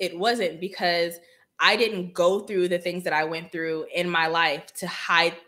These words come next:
it in secret and to not share it with other people. And so although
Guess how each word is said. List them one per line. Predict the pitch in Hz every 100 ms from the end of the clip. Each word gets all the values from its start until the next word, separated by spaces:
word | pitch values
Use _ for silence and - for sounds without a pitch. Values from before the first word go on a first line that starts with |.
| -
it | 175 -
in | 147 147
secret | - 254 254 165 156 -
and | 170
to | 175
not | 185 135
share | - - 190 175
it | -
with | 160 -
other | 156 143
people. | - 240 240 143 120 - _ _ _ -
And | 185 180 180
so | 180 190 175 175
although | 185 208 208 190 190 190